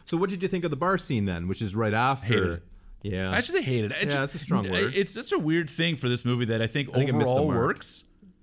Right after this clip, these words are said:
Speaker 1: Yeah.
Speaker 2: But to break it down scene by scene, I'm like, ah,
Speaker 1: It
Speaker 2: like the
Speaker 1: misses a few marks.
Speaker 2: it misses some marks. And so
Speaker 1: Yeah.
Speaker 2: this, again, and here's an opportunity where, okay, the picnic is the, is the family scene, and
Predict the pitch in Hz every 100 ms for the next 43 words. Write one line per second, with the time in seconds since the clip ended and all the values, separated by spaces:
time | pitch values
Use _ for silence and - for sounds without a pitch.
0 | - 117 107 - - - 139 123 - -
1 | - _ _ _ _ - 117 - _ 147
2 | 156 151 131 139 151 143 143 135 - 135
3 | 180 156 - - - - - - 139 151
4 | 147 151 139 151 156 139 - - - 147
5 | 147 156 170 - 175 185 147 - 123 135
6 | 127 131 131 156 135 123 165 196 196 185
7 | - 117 127 127 131 127 101 98 170 190
8 | 180 151 120 120 113 120 107 117 107 104
9 | - - - - - 139 139 123 104 -
10 | 87 85 127 - - - _ _ _ _
11 | - _ _ _ 113 110 107 107 104 90